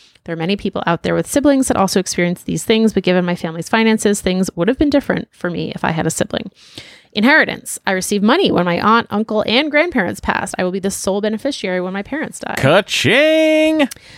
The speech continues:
Speaker 1: Wanting a second kid so the first kid has a built-in friend. I get the impulse, but this isn't a guarantee. Growing up, a lot of my friends weren't really friends with their siblings.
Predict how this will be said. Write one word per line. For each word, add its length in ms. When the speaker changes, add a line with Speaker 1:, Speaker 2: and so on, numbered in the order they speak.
Speaker 1:
Wanting 320
a 60
second 320
kid 300
so 100
the 80
first 320
kid 240
has 240
a 60
built-in 340
friend. 300
I 60
get 220
the 100
impulse, 400
but 80
this 180
isn't 240
a 60
guarantee. 560
Growing 320
up, 100
a 60
lot 240
of 40
my 120
friends 320
weren't 240
really 180
friends 300
with 80
their 100
siblings. 540